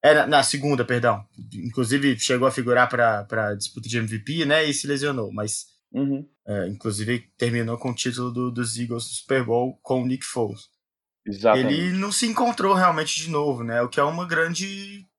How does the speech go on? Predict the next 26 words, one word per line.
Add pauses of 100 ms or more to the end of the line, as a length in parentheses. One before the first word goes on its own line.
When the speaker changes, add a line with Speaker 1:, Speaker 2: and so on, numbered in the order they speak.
(120)
Speaker 1:
tristeza
pra
liga,
né,
de
uma
forma
geral,
porque
ele
parecia
realmente (500)
ser (500)
um,
um,
um
dos
caras
que
ia
ser
a,
a
cara
da
liga